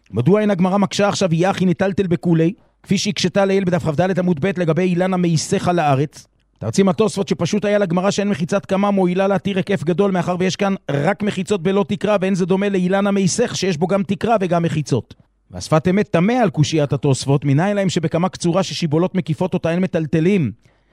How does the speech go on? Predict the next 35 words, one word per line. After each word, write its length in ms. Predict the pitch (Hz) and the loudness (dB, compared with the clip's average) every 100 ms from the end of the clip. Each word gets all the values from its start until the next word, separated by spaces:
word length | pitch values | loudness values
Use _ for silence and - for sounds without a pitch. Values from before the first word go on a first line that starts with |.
| _ - | _ -2
אלא 140 | 135 185 | 2 2
אם 80 | 180 | 2
כן 160 | 185 | 0
אינה 160 | 175 180 | 0 0
גדולה 240 | 160 180 | 0 0
מבית 240 | 175 165 165 | 2 0 0
צעתיים, 420 | 170 156 151 151 | -2 0 0 0
והרי 160 | 143 | 0
לא 120 | 156 180 | 0 0
נקטה 260 | - 175 | 0 0
הברייתא 300 | 160 165 175 | 0 0 0
את 60 | 170 | -2
השיעור 360 | 156 156 147 | 0 2 2
הזה, 260 | 139 143 156 - _ _ _ _ _ - | 2 2 0 -4 _ _ _ _ _ -4
אלא 220 | 123 165 | 0 2
לעניין 380 | 180 170 160 165 - | 4 2 2 0 0
תל 160 | 175 175 | 0 0
ונקע, 420 | 185 240 240 196 92 _ _ _ | 0 -2 -2 -2 -4 _ _ _
שאין 220 | - 135 185 | -6 0 0
מחיצותיהם 520 | - 170 180 226 208 | 0 -2 -2 0 -2
עשויות 320 | - 175 170 | 0 0 0
בידי 260 | 190 190 190 | 0 0 0
אדם, 280 | 220 220 | 0 -2
אבל 140 | 110 107 | -4 -6
בקמה 440 | 110 - 175 139 - | -4 -2 0 -2 -2
בהחלט 320 | 120 110 151 | -4 -2 -2
ייתכן 400 | 160 165 170 247 | 0 -2 0 -2
שמותר 320 | 214 185 170 190 | -2 -2 -2 -2
לטלטל 380 | 196 185 208 | -2 -2 0
בכולה, 380 | 196 - 247 262 | 0 0 0 0
אפילו 240 | 196 190 180 | 2 2 2
אם 60 | |
היא 80 | 165 | 2
גדולה 280 | 151 143 123 | 2 2 2
ביותר. 360 | 127 120 95 | 0 0 -4